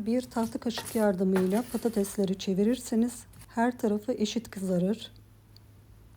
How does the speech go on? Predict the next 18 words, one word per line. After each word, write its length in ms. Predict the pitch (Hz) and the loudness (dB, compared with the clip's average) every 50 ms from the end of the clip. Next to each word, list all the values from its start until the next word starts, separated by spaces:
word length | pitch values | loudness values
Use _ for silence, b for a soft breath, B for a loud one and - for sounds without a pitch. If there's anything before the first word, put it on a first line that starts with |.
| - | -6
Dışı 240 | 208 226 - - 240 | -6 -4 -4 -4 -6
çıtır 360 | - - 247 - - 269 262 | -6 -8 -6 -2 -2 -2 -2
çıtır, 300 | 262 - 226 226 - 196 | -2 -6 -6 -4 -4 -4
içi 260 | 202 - 214 - - 247 | -4 -4 -4 -2 0 0
yumuşacık, 680 | 233 247 254 262 262 - 220 185 185 196 - - - | 2 4 2 2 2 2 0 0 0 -2 -6 -4 -2
mis 260 | 233 254 269 - - | 0 0 0 -2 -2
gibi 200 | - 247 208 247 | -2 0 0 0
kokan 460 | 240 - - 208 - - 220 226 226 | -2 -2 -4 -4 0 2 2 4 2
fırında 460 | 226 226 - 226 226 220 220 226 226 | 2 2 2 4 6 6 6 4 2
patates 460 | 226 240 233 - 240 226 214 208 208 - | 0 0 0 0 0 2 2 0 0 -2
kızartması 760 | - - 208 214 208 208 208 208 - 202 196 202 - - 226 | -4 -2 0 2 2 2 2 2 2 2 2 2 0 -2 -4
hazır. 520 | 226 - - 233 220 196 185 208 214 233 - - - - - - | -4 -2 -2 -2 0 0 2 2 2 0 0 -6 -14 -14 -10 -6
Üzerine 380 | 302 269 269 240 226 220 214 214 | 0 4 6 8 8 8 6 6
tuz 280 | 214 - 277 247 220 | 4 2 -2 0 0
da 80 | 196 196 | 0 -2
serpiştirirseniz 1000 | 185 - - 226 226 226 - - - - 240 226 226 - - 214 208 208 208 - - | -2 0 0 0 0 0 -4 -6 -2 0 2 0 0 0 2 2 4 2 2 0 0
nefis 400 | 220 208 214 208 220 226 - - | 2 2 4 4 2 -2 0 0
olur. 420 | 190 185 185 185 - - - - | 0 2 2 0 -2 -4 -8 -18